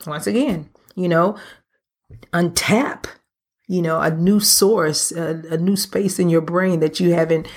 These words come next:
actually, you know, tapped in before. So I think that's something that would be, um, I think that would be,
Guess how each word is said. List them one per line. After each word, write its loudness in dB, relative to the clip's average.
actually, 0
you 0
know, 0
tapped -2
in 0
before. -4
So 0
I 0
think 0
that's 2
something -2
that -2
would -6
be, 2
um, -6
I -6
think -2
that -4
would -4
be, -6